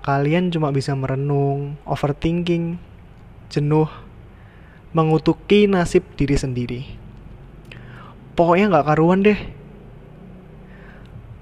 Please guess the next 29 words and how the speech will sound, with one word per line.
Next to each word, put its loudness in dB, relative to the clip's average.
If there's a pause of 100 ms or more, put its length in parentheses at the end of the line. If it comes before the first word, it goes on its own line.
Kalau 2
gue 0
sendiri 0
pastinya -2
pernah -2
dong -2
ya, -8 (800)
dan 0
sering 0
merasakan 0
hal -2
itu. -10 (960)
Terlebih 2
sewaktu 2
gue 2
masih 0
di 0
bangku -4
S -8
M -10
K. -8 (1400)
Dan -2
kayaknya 2
ini 0
juga 4
banyak -2
deh -2
yang -2
ngalamin. -8